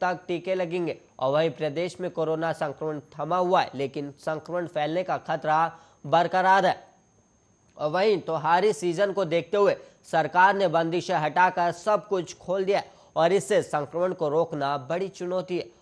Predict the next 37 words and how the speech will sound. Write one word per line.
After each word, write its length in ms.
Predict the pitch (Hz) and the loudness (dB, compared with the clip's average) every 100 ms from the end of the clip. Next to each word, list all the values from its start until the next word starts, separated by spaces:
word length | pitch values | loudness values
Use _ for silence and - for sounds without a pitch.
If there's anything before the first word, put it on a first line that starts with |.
| _ | _
हालांकि 500 | - 147 185 214 180 | -2 2 4 4 0
सरकार 600 | 214 - 185 156 190 208 | -4 0 0 4 6 6
की 140 | 196 208 | 4 4
ओर 160 | 202 202 | 4 4
से 160 | 208 - - _ | 0 0 -6 _
त्योहारी 440 | 160 147 170 180 196 | 0 4 4 4 2
सीजन 380 | 180 165 196 | -2 0 0
में 220 | 180 185 160 | 2 2 2
जिलाधिकारियों 880 | 180 175 160 160 170 170 185 208 185 - _ | 2 4 2 4 6 8 6 2 -2 -10 _
और 160 | 170 180 | 0 2
विभागीय 580 | 190 165 160 185 175 214 | 2 4 4 6 6 4
अधिकारियों 560 | 165 160 170 175 202 | 2 4 6 6 4
को 180 | 185 151 | 2 -2
संक्रमण 460 | - 131 135 185 190 | -2 -6 -4 -4 -2
से 140 | 190 | -2
बचाव 440 | 143 151 180 180 190 | 0 -2 2 2 2
के 80 | 208 | 0
लिए 220 | 185 135 - _ - | 0 -4 -8 _ -4
सतर्क 460 | - 185 220 214 160 | 0 2 4 2 0
रहने 340 | 156 156 190 | -2 0 -2
के 180 | 190 165 | 0 2
निर्देश 460 | 160 143 175 185 | 2 0 -2 -2
दिए 200 | 170 196 | 2 2
गए 160 | 185 160 - - | 4 2 -2 -2
और 120 | 147 | -2
साथ 420 | 147 185 185 180 | 4 8 8 8
ही 80 | 185 - | 2 0
कोविड 380 | - 160 160 180 | 0 2 2 0
नियमों 360 | 165 160 160 175 | 2 2 2 4
का 160 | 170 147 | 4 4
पालन 420 | 147 147 147 143 | 2 2 0 -2
न 80 | 143 | -4
करने 320 | 165 175 202 | -4 -2 -2
पर 340 | - 165 175 - - _ | 2 2 2 -4 -20 _
सख्त 440 | - 214 214 185 165 | -4 2 2 2 -6
बरतने 500 | 135 156 147 180 185 | 0 0 0 -4 -6
के 400 | - 160 165 170 | -6 -4 -2 -4